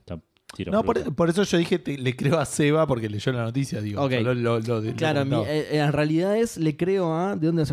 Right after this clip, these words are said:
Speaker 3: Polygon, le creo a Polygon. Le
Speaker 2: Claro.
Speaker 3: tenemos que creer a Polygon. Igual, este dato en particular lo dijeron, eh, fue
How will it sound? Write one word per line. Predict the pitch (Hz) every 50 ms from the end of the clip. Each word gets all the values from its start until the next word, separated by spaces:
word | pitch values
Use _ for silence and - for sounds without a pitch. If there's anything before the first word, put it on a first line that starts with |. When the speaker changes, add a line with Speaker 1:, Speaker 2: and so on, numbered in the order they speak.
| 127 120
Speaker 3:
Polygon, | - - 139 127 123 123 117
le | 120 127
creo | 131 175 190 180
a | 143
Polygon. | 143 123 120 107 95 107
Le | 135 _ - - 127
Speaker 2:
Claro. | 123
Speaker 3:
tenemos | 135 170 175 170
que | 151
creer | 156 170 170
a | 170 165
Polygon. | 175 190 196 196 202 202 - -
Igual, | 185 180 160 185 196 214 226 226 240 233 208 - - - - _ _ _ -
este | - 185 185 - - - 165 160
dato | 170 175 165 165 170
en | 160 147
particular | 143 147 131 127 143 131 143 147 147 156 170 175 175 175
lo | 160 147
dijeron, | 139 131 135 127 - - 147 139 139 147 147 147 156 160 160 - _ _ _ -
eh, | 127 113 104 110 104 107
fue | - - - 120 120 117 117